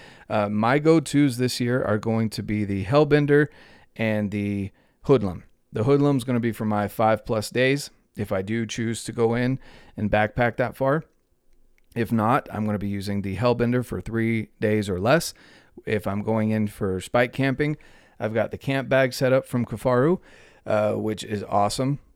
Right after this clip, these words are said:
for spiking out. And, and then you've got the built-in meat shelf. Um,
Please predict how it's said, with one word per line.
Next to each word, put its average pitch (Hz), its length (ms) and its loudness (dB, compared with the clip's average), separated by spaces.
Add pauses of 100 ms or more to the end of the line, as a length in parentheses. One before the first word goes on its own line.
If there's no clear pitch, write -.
(120)
for 104 400 0
spiking 110 480 0
out. 147 240 0 (420)
And, 104 520 -2 (200)
and 110 200 -2
then 104 100 2
you've 101 140 -2
got 98 160 0
the 104 100 -2
built-in 107 420 0
meat 110 200 0
shelf. 120 440 -2 (300)
Um, 95 440 -8